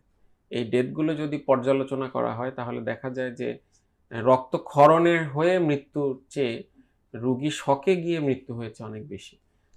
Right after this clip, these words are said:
তার মানে পেশেন্টের ব্লাড প্রেশারটা পড়ে গিয়ে যখন অনেক বেশি ফ্লুইড দরকার ছিল, ফ্লুইড দেওয়ার অভাবেই রুগীগুলো মারা গিয়েছেন, প্ল্যাটিলেট দেওয়ার অভাবে না। এ কারণে আমি বলবো যে প্ল্যাটিলেটের প্রতি খুব বেশি আতঙ্কিত না হতে।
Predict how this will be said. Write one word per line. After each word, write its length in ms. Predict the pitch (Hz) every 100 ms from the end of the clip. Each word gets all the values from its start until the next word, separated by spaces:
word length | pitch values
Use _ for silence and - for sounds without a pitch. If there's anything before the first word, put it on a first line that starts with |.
| -
তার 120 | 117
মানে 180 | 120 131
পেশেন্টের 720 | 131 131 - 147 147 151 147
ব্লাড 360 | - 117 120 120 -
প্রেশারটা 420 | 127 - 139 151
পড়ে 340 | 139 139 131
গিয়ে 220 | 120 127 127
যখন 340 | 120 117 135
অনেক 300 | 120 143 139
বেশি 220 | 143 147
ফ্লুইড 400 | 143 143 160 160
দরকার 280 | 139 120 120 -
ছিল, 240 | 123 123 - _ _ _ _
ফ্লুইড 400 | - 175 208 180
দেওয়ার 240 | 190 175
অভাবেই 420 | 156 139 139 143 131
রুগীগুলো 500 | 117 113 113 113 113
মারা 240 | 110 107
গিয়েছেন, 480 | 107 104 - 104 110 - _ - -
প্ল্যাটিলেট 480 | 147 175 170 170
দেওয়ার 220 | 156 151 120
অভাবে 340 | 113 110 107
না। 220 | 101 101 - _ _ -
এ 60 |
কারণে 260 | 135 156 165
আমি 160 | 165 170
বলবো 320 | 147 143 147
যে 100 | 165
প্ল্যাটিলেটের 600 | - 156 165 165 170 175
প্রতি 260 | - 165
খুব 240 | 170 - 147
বেশি 280 | 131 127 143
আতঙ্কিত 500 | 123 139 131 127 131
না 280 | 123 113
হতে। 260 | 113 - -